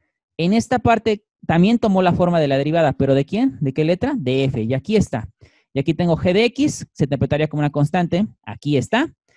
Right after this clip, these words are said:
Y aquí f en x más h, si h adquiere valor de cero, quedaría simplemente f de x. Y con esto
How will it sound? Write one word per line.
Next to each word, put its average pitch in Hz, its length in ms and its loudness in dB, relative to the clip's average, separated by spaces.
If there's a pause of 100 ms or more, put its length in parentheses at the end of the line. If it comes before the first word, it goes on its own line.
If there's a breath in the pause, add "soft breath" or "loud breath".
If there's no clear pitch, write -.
(240)
Y 147 140 0
aquí 175 240 0
f 170 180 2
en 160 80 0
x 160 200 -4
más 180 180 0
h, 254 380 -2
si - 160 -6
h 147 160 -4
adquiere 139 240 -2
valor 135 260 0
de 156 60 0
cero, 185 220 0
quedaría 131 300 0
simplemente 147 640 0 (200)
f 156 300 0
de 113 100 -2
x. - 360 -12
Y 170 100 -10
con 214 160 2
esto 285 320 0